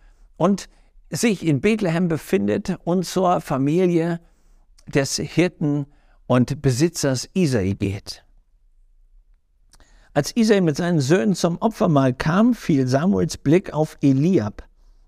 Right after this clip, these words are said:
und er dachte: „Das ist gewiss der Mann, den Gott ausgewählt hat.“ Doch der Herr sagte zu ihm:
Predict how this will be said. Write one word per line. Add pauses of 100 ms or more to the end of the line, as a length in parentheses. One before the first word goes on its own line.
und
er
dachte: (800)
„Das
ist
gewiss
der
Mann,
den
Gott
ausgewählt
hat.“ (560)
Doch
der
Herr
sagte
zu
ihm: